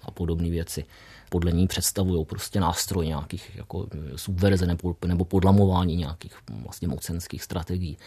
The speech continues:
Ale samozřejmě nejen ona, ale ta kritika by možná platila i na, trošku na Deleuze. Jako bývá namítáno, že to je sice pěkný, ale co s tou mocí vlastně toho moc takhle nenaděláme.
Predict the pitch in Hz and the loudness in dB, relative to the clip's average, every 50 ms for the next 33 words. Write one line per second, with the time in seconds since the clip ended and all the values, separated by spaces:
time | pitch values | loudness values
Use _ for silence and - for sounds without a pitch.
0 | - - - - - - 104 107 113 113 - 117 113 117 113 113 117 120 120 120 | -20 -20 -20 -18 2 6 8 8 8 8 8 8 6 6 6 6 6 6 8 6
1 | 117 113 117 117 85 98 110 113 113 113 113 113 104 107 107 107 107 104 - 87 | 6 6 4 4 4 6 6 6 6 6 4 4 4 4 4 4 2 0 -2 -4
2 | 92 101 98 87 - 98 - - 92 87 - 90 - 101 104 101 98 95 95 107 | -4 -4 -4 -4 -4 -4 -4 -4 -4 -4 -4 -4 -2 0 2 2 2 2 0 -2
3 | 104 101 95 87 - - 104 101 82 - 92 101 98 95 92 - - - - 92 | -2 -2 -4 -6 -4 -4 -4 -4 -4 -2 -2 -2 0 0 -2 -4 -8 -12 -12 -12
4 | 92 - - 92 - - - 107 101 95 95 95 95 92 95 101 107 101 98 85 | -10 -10 -10 -12 -10 -6 -4 -2 0 0 0 0 0 0 0 0 0 -2 -2 -2
5 | - 92 90 - - 107 98 95 92 98 98 101 98 95 95 95 - 98 92 98 | -4 -6 -4 -2 -2 0 2 2 2 4 4 4 4 2 2 0 0 -2 0 0
6 | 101 101 101 98 - - 92 87 82 - 92 87 85 92 87 - 98 92 - - | 2 2 0 0 -2 -4 -8 -8 -4 -2 -2 -2 -2 -6 -6 -6 -8 -6 -6 -6
7 | - - - 104 104 101 98 95 95 - - - - 95 - - - 98 95 87 | -8 -4 -4 -2 0 0 0 0 -2 -4 -8 -14 -14 -14 -10 -4 -2 0 0 0
8 | 82 - - - 95 - - - - 87 87 - 90 92 90 80 92 - - - | -2 -6 -8 -8 -6 -6 -6 -4 -4 -4 -4 -2 -2 -2 -2 -2 -4 -4 -8 -10
9 | - - - 98 92 90 87 82 85 76 60 55 52 - - | -8 -4 -2 -2 -2 0 -2 -2 -4 -4 -6 -8 -8 -10 -12